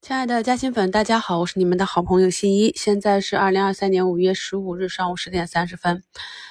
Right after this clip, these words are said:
那今天呢，上证指数呢，产生一个向下跳空的缺口，去挑战前低三二二九点四五这个位置。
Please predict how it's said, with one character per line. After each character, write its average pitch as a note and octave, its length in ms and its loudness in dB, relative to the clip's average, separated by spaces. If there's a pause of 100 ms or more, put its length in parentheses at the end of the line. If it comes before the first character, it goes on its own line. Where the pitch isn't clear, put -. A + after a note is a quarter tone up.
(120)
那 G3+ 160 6
今 C4 160 2
天 B3+ 160 6
呢， G#3+ 140 8
上 A#3+ 300 6
证 G3 280 4
指 E3+ 140 -6
数 F#3+ 140 -4
呢， F3+ 180 2
产 E3 240 -2
生 F#3 120 2
一 F#3 60 4
个 F#3 80 4
向 F#3 180 0
下 F3+ 120 2
跳 F3 120 0
空 F#3 240 0
的 F3 160 2
缺 - 200 0
口， D#3+ 200 0
去 F3 140 -2
挑 E3 220 0
战 E3+ 240 0
前 E3+ 240 -2
低 F#3 120 2
三 F3+ 220 2
二 F3+ 60 2
二 F3 160 2
九 E3+ 100 -10
点 E3 180 -2
四 - 200 -6
五 E3+ 100 -6
这 E3 100 -10
个 E3+ 60 -12
位 E3+ 160 2
置。 - 220 -10